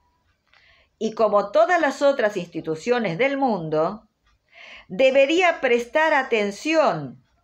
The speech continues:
a esta advertencia y acompañando el espíritu del siglo veinte,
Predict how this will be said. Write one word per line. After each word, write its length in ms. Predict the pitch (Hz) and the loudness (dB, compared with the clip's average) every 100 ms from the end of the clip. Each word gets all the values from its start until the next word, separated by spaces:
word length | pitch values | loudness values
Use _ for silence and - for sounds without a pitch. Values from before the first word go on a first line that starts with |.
| _ _ - | _ _ -2
a 180 | 233 | 2
esta 320 | 247 254 254 196 | 4 2 0 0
advertencia 1200 | 175 170 165 302 302 233 - 180 180 220 269 _ _ _ _ _ _ _ - | 2 0 0 0 0 0 -6 -4 -2 -2 -4 _ _ _ _ _ _ _ -10
y 200 | 208 254 | -2 2
acompañando 1080 | 226 226 226 214 226 220 285 311 269 185 170 | 2 2 0 2 0 0 2 2 0 0 0
el 100 | 151 | 0
espíritu 600 | 147 - 277 269 - 190 | -6 -4 -2 -2 -2 0
del 180 | 165 160 | 0 -4
siglo 400 | 233 240 285 320 | -6 -2 0 2
veinte, 840 | 330 294 254 240 247 254 302 | 2 2 -2 -4 0 0 -2